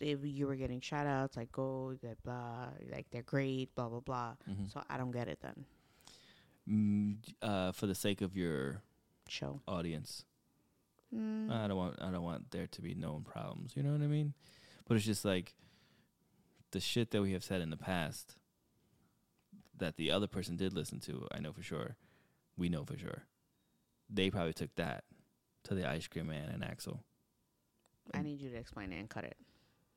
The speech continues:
Speaker 1: 'cause I'm confused.
Speaker 2: I'm pretty sure
Speaker 1: Uh-huh.
Speaker 2: told, told the shit that we were talking about.
Speaker 1: Ah.
Speaker 2: Because that's actually his good friend. And they, and they were like, they were talking shit about you.
Speaker 1: Mm.
Speaker 2: This is what they said.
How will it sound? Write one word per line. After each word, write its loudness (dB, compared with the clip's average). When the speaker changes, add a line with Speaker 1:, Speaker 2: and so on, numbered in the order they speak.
Speaker 1:
'cause -8
I'm -6
confused. -14
Speaker 2:
I'm 4
pretty 8
sure 4
Speaker 1:
Uh-huh. -2
Speaker 2:
told, 6
told 6
the 4
shit 4
that 4
we 0
were 2
talking 2
about. 2
Speaker 1:
Ah. 4
Speaker 2:
Because 4
that's 8
actually 6
his 0
good -2
friend. -4
And 4
they, 4
and -2
they 4
were 6
like, 0
they 6
were 4
talking 0
shit 0
about -2
you. -6
Speaker 1:
Mm. -4
Speaker 2:
This 2
is -2
what 0
they -4
said. -4